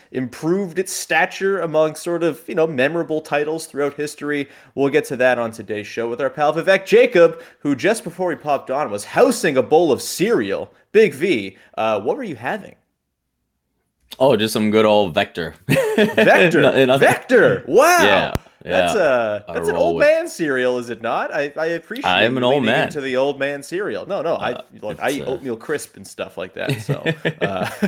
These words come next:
Speaker 1: <laughs>
Speaker 2: I'm an old man, so it's Vector and bananas and a few blueberries in there, and
Speaker 1: Look at that.
Speaker 2: that's how
Speaker 1: Getting
Speaker 2: I
Speaker 1: some
Speaker 2: start my day.
Speaker 1: protein in you? What a
Speaker 2: <laughs>
Speaker 1: wonderful start to the day. It's far better than my,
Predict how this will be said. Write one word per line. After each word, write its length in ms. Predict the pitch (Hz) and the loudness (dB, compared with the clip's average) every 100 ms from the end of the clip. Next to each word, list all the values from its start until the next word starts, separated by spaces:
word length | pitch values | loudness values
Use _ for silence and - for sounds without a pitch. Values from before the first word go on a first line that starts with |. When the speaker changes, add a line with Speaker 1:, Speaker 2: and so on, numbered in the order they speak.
| - 220 - 226 180 135 | -6 -6 -4 0 -2 -2
Speaker 1:
<laughs> 0 | |
Speaker 2:
I'm 260 | 85 92 98 | -4 -4 -2
an 80 | |
old 160 | 98 104 | -2 -2
man, 240 | 104 101 | -2 -4
so 140 | 92 85 | -4 -4
it's 100 | 82 | -4
Vector 520 | 78 90 - 117 120 | -4 -6 -4 -6 -6
and 200 | 87 73 | -6 -8
bananas 520 | 76 80 85 95 104 | -8 -6 -6 -6 -8
and 360 | 90 78 76 76 - _ | -10 -10 -10 -12 -18 _
a 180 | 62 69 | -18 -16
few 160 | - 76 | -16 -16
blueberries 640 | 76 92 101 101 101 98 | -10 -8 -4 -4 -4 -6
in 100 | 98 | -8
there, 220 | 101 117 | -6 -6
and 240 | 117 - - _ _ | -8 -12 -18 _ _
Speaker 1:
Look 240 | 156 226 302 | -16 -14 -12
at 120 | - | -12
that. 520 | 285 339 254 - _ _ _ _ | -10 -6 -6 -8 _ _ _ _
Speaker 2:
that's 180 | _ - | _ -4
how 80 | 226 | -2
Speaker 1:
Getting 120 | 196 | -2
Speaker 2:
I 40 | |
Speaker 1:
some 80 | 180 | -2
Speaker 2:
start 160 | 87 - | -4 2
my 80 | |
day. 140 | 151 - | 4 4
Speaker 1:
protein 300 | - 359 330 | 4 4 4
in 160 | 339 | 2
you? 180 | 339 349 | 2 0
What 180 | 330 359 | 0 4
a 140 | - 330 | 4 4
Speaker 2:
<laughs> 0 | |
Speaker 1:
wonderful 360 | - 311 - | 2 2 0
start 280 | 202 - 151 | 2 0 2
to 100 | 175 | 0
the 140 | 123 - | -2 -2
day. 400 | 113 101 95 - 143 - | 0 -2 -4 -8 -12 -10
It's 220 | - - 196 196 | -12 -12 -10 -4
far 180 | 220 | -2
better 220 | 196 180 160 | 0 0 0
than 180 | 147 | -2
my, 420 | 127 127 127 117 | 0 0 2 0